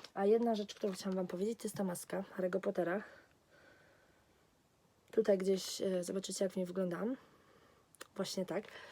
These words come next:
Świetna maska, słuchajcie, e, jed-, jest to oficjalnie jedna z moich najbardziej ulubionych maseczek. E, bardzo fajna była szata graficzna, wyglądały dokładnie tak jak na opakowaniu. Skóra była doskonale nawilżona,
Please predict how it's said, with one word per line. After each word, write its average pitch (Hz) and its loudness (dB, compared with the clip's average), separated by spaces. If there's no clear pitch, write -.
Świetna 226 4
maska, 180 0
słuchajcie, 196 2
e, 190 2
jed-, 214 2
jest 220 2
to 202 4
oficjalnie 208 2
jedna 196 2
z - -6
moich 185 0
najbardziej 202 2
ulubionych 190 0
maseczek. 196 -4
E, 202 8
bardzo 226 6
fajna 196 4
była 165 0
szata 240 2
graficzna, 226 2
wyglądały 185 2
dokładnie 196 6
tak 185 0
jak 185 -2
na 196 4
opakowaniu. 226 2
Skóra - 4
była 208 4
doskonale 233 2
nawilżona, 220 4